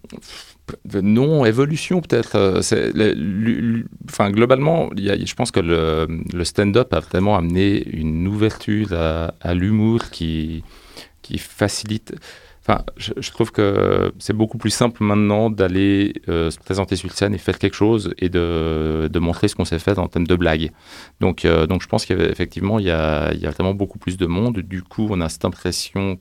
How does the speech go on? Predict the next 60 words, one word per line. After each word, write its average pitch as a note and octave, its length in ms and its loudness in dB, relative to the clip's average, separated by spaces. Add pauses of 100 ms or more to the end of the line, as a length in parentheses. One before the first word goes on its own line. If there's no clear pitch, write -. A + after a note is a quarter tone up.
que F2 400 0 (540)
c'est - 120 -4
une F2 80 2
espèce F2+ 220 -2
de F#2+ 60 -4
révolution, F#2+ 720 -2
les F2+ 120 0
gens F2+ 280 -4
osent G2 240 2
y F#2 80 2
aller, G2 240 4
mais G#2 80 0
c'est - 100 -6
aussi E2+ 200 0
la F#2 60 4
possibilité F#2 420 -4
d'y F#2+ 120 2
aller. G#2 140 6
C'est F2+ 100 -4
comme E2+ 140 2
on E2 100 2
enregistre E2 320 2
plus F2+ 200 0
de F2 80 6
disques F#2 300 -2
depuis F#2 200 0
qu'on E2+ 160 -6
a, D#2+ 220 0
on D#2 160 0
peut E2+ 100 -2
le D#2+ 60 -4
faire D#2+ 120 -2
sur - 160 -2
un D#2+ 40 0
P D#2 140 -4
C F#2+ 240 -2
que, - 180 -4 (800)
que - 120 -6
quand - 260 -6
il D#2 80 -12
fallait D#2 160 -2
aller D#2 80 0
en D2 80 -4
studio. G2+ 360 0 (640)
Du - 160 -4
coup, G#2+ 220 0
oui, G2+ 100 0
forcément, G2+ 460 0
il G#2 60 0
y F#2+ 80 0
a F#2 240 2
beaucoup E2+ 280 -4
plus F2 220 -4
de F2 80 0
monde F2+ 340 2
et D#2+ 40 -2
puis, F2+ 240 -2
euh, D2+ 440 0
et D2 100 -2
puis D2 500 -8